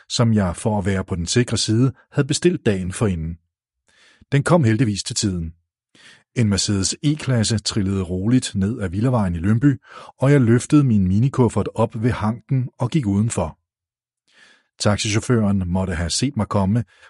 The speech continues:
for da jeg nåede ned til vejen for enden af indkørslen, stod han klar ved døren til bagsædet. Han var en ung, slank fyr med mellemøstligt udseende og kortklippet sort hår. Nybarberet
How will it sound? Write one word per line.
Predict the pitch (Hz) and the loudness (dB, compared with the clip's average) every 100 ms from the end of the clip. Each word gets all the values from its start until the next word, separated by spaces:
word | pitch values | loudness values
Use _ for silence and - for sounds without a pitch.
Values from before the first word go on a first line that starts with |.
| - | -2
for | 120 | 2
da | 139 | 2
jeg | 131 | 4
nåede | 135 135 | 4 4
ned | 135 165 | 4 4
til | 151 120 | 2 -2
vejen | 98 113 120 | 0 0 -2
for | 110 113 | -2 -2
enden | 90 92 117 | -2 0 0
af | 107 92 | 0 0
indkørslen, | 113 143 113 - 117 - _ | 0 0 0 0 -2 -2 _
stod | - 156 | -2 2
han | 151 | 2
klar | 139 131 139 127 | 2 0 0 0
ved | 95 | 0
døren | 107 120 123 120 | 0 0 -2 0
til | 165 | 0
bagsædet. | 85 78 - 104 87 80 _ _ _ _ _ _ _ | -2 -4 -2 -2 -2 -6 _ _ _ _ _ _ _
Han | - 113 | -2 2
var | 120 | 2
en | 117 - | 0 2
ung, | 151 156 | 2 2
slank | - 113 107 | -2 -2 -4
fyr | - 143 143 123 _ - | -2 0 0 -2 _ -2
med | 101 | 0
mellemøstligt | 95 95 120 143 110 - 95 | 0 0 0 0 -2 -4 -4
udseende | 110 123 147 117 107 104 - - - | -2 0 0 2 0 0 -6 -20 -4
og | 160 | -2
kortklippet | - 120 120 151 147 139 | 2 2 2 0 2 0
sort | - 92 85 | 0 -2 -2
hår. | 90 80 - _ _ _ _ _ _ _ _ _ - | -6 -6 -16 _ _ _ _ _ _ _ _ _ 0
Nybarberet | 117 131 135 123 110 101 | 2 4 4 2 2 -2